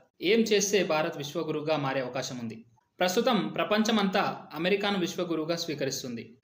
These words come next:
ఎందుకంటే ఇరవై ఎనిమిది ట్రిలియన్ డాలర్లు కలిగినటువంటి పటిష్టమైన ఆర్థిక వ్యవస్థను కలిగి ఉండటం,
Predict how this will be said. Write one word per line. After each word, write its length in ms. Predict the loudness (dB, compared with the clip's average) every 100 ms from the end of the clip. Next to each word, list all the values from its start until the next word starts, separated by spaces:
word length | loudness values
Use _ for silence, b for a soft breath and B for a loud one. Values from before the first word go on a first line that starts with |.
| -2
ఎందుకంటే 760 | 2 4 2 4 2 2 -6 -16 b b -2
ఇరవై 260 | 2 4
ఎనిమిది 240 | 4 4 2
ట్రిలియన్ 360 | 2 4 4
డాలర్లు 340 | 4 4 4 2
కలిగినటువంటి 1000 | 2 2 0 0 0 2 0 0 -6 -6
పటిష్టమైన 500 | -2 0 0 0 0
ఆర్థిక 360 | 0 -2 -2 -2
వ్యవస్థను 420 | 0 0 0 -4
కలిగి 260 | -2 -2 -2
ఉండటం, 520 | -4 -2 -2 -4 -6